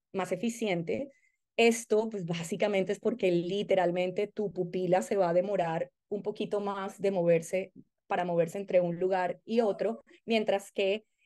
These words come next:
eh, pues, en la parte, eh, inferior, pues, básicamente el algoritmo ya nos permite ir mucho más rápido entendiendo, eh, digamos, hacia dónde se va a ir, eh, eh, nuestra atención.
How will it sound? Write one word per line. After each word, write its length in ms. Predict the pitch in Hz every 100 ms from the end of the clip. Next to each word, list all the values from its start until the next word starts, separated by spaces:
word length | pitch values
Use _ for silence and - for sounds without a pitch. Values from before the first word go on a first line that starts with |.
| _
eh, 220 | - 170 165
pues, 160 | 175
en 80 | 175
la 120 | 165
parte, 560 | 165 165 165 175 180 180 185
eh, 180 | 175 160
inferior, 500 | 196 208 202 185 185
pues, 100 | 196
básicamente 480 | 175 151 170 175 156
el 80 | 175
algoritmo 460 | 175 160 156 160
ya 120 | 156 170
nos 140 | 175
permite 560 | - 156 151 156 175 170 _ _ _
ir 180 | 214 190
mucho 340 | 190 190 185
más 200 | 180 185
rápido 540 | 208 185 170 165 170 180
entendiendo, 880 | 170 165 160 156 151 147 160 165 170 -
eh, 280 | 165 147 147
digamos, 300 | 160 160 165
hacia 220 | 175 170
dónde 220 | 151 143
se 140 | 170 165
va 100 | 165
a 40 |
ir, 220 | 165 165 - - _ _ -
eh, 280 | 165 160 160
eh, 200 | - 165
nuestra 540 | 170 170 165 - 160 151
atención. 600 | 165 160 160 - 196 139